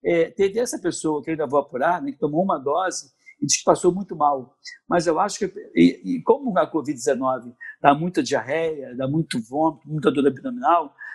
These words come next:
acaba que a pessoa passa pro medicamento colocando a culpa totalmente no, no medicamento e não,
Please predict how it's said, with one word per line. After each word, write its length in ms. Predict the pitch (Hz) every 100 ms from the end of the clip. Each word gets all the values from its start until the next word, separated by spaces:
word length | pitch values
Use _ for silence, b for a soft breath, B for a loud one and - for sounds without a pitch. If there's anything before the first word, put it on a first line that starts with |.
| B
acaba 220 | 175 185
que 80 | 190
a 40 |
pessoa 540 | 180 170 - 156 156 -
passa 720 | - 185 254 - - 135 131 _
pro 280 | 139 135 135
medicamento 800 | 143 139 - 131 143 202 180 208 _ B B
colocando 380 | 160 165 190 180
a 80 | -
culpa 340 | 196 196 185 _ _ _ - 165
totalmente 600 | 220 214 190 165 175 -
no, 80 | 170 160
no 140 | 156 147
medicamento 680 | 139 - 127 147 196 - 196
e 80 |
não, 340 | 160 160 175